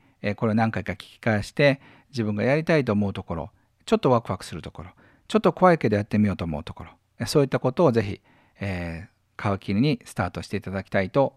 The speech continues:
思います。いずれにしても、えー、あなたの人生が、えー、シングルのじ-、えー、人生から、えー、パートナーの、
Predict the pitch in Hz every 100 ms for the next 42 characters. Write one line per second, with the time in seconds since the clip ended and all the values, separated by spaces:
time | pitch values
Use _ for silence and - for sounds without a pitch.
0 | - 87 80 - - - _ _ - -
1 | - _ _ _ 127 120 117 113 160 156
2 | - - - - 90 104 - 90 87 101
3 | 92 92 87 113 110 - - - 120 98
4 | 90 85 104 - _ - - - 92 107
5 | 101 101 104 127 120 _ _ - - 92
6 | 120 98 101 90 87 101 147 -